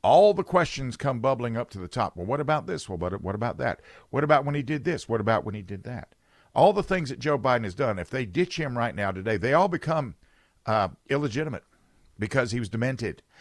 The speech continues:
because he's a charming old man with a bad memory. Right now, the Democrats are twisting in the wind.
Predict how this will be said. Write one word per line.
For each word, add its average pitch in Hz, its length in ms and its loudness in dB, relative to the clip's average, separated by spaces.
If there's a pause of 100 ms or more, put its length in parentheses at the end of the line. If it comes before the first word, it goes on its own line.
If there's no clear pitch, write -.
(140)
because 120 300 -4
he's 127 160 -2
a 98 100 -4 (240)
charming 175 380 2
old 143 180 6
man 117 320 2
with 90 120 0
a 85 40 -8
bad 101 300 4
memory. 85 340 -4 (4000)
Right 151 180 2
now, 139 140 2
the 113 100 -4
Democrats 104 560 0
are 78 160 -4
twisting 110 800 -6
in 87 300 -4
the 82 80 -4
wind. 78 680 -4